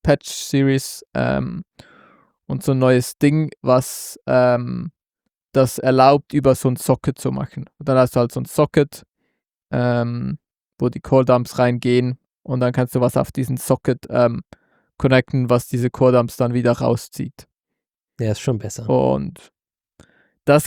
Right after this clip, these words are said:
Speaker 1: klingt schon so von so einem Design-Standpunkt ein bisschen, ja, ein
Speaker 2: Moderner
Speaker 1: bisschen
Speaker 2: als irgendwelche
Speaker 1: cooler.
Speaker 2: komischen File-Pattern irgendwo hinzutun und die von externen dann irgendwie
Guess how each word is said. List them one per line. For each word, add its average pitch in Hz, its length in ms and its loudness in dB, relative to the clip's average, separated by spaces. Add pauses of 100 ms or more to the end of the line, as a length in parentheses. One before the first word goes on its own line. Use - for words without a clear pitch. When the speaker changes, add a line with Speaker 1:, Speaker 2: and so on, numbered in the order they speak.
Speaker 1:
klingt 269 380 2
schon 233 300 4
so 185 480 6 (500)
von - 720 -2
so 139 160 0
einem 135 180 -4 (280)
Design-Standpunkt 135 1200 0
ein 127 160 -10
bisschen, 123 640 0 (680)
ja, 123 120 2
ein 127 60 2
Speaker 2:
Moderner 131 260 4
Speaker 1:
bisschen 131 140 6
Speaker 2:
als 120 180 4
irgendwelche 135 340 2
Speaker 1:
cooler. 117 80 -2
Speaker 2:
komischen 127 260 -2
File-Pattern 127 580 0
irgendwo 117 220 0
hinzutun 120 580 0 (120)
und 120 280 0
die 117 120 0
von 120 220 0
externen - 440 0
dann 110 140 2
irgendwie 107 260 0